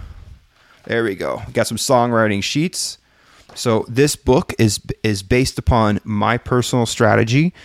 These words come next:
Um, it's a, my, we'll talk about strategy a little bit. One piece of that's gonna be marketing,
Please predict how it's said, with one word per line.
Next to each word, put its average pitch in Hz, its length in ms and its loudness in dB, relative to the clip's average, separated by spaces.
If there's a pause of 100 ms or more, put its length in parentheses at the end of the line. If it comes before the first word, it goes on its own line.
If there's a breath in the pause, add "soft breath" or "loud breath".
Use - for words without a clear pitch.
(280 loud breath)
Um, 101 680 4
it's 113 200 2
a, 101 260 6
my, 113 240 2 (440 loud breath)
we'll 98 140 -8
talk - 280 0
about 107 200 0
strategy 120 420 2
a 120 60 4
little 123 220 4
bit. 151 220 4
One 104 240 2
piece - 240 0
of 107 60 2
that's 107 160 2
gonna 107 140 -2
be 101 80 2
marketing, 147 500 2